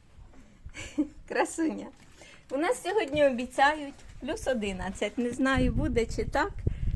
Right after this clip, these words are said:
але сонечко ось таке гарне. І поки що холодно, вітерець.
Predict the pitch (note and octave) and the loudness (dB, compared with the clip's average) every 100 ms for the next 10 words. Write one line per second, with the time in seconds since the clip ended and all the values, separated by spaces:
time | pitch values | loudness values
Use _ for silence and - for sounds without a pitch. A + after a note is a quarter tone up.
0 | - G#3+ A#3+ A#3+ - C4+ A#3+ A#3+ - G#3 | 2 2 2 2 2 2 2 -4 -6 -2
1 | A3 - - G#3 - G3 G#3 - - - | -2 -4 -6 -4 -2 -4 -6 -14 -16 -16
2 | - - - - - - - - - - | -10 -10 -10 -14 -8 -6 -4 -2 0 2
3 | - - B3 C4+ C#4 A#3 A#3+ C#4 - - | 4 4 6 4 4 2 2 2 2 0
4 | - - - - - - - E4 - D#4+ | 0 2 4 4 4 6 6 6 6 8
5 | - B4 C5+ C5+ B4 C4 A3 A#3+ B3 B3 | 8 8 8 6 6 6 4 2 2 2
6 | C4+ - - - E4 D#4 D4 G#3+ A3 B3+ | 0 -6 -18 -14 -6 0 2 2 0 -6
7 | - | -14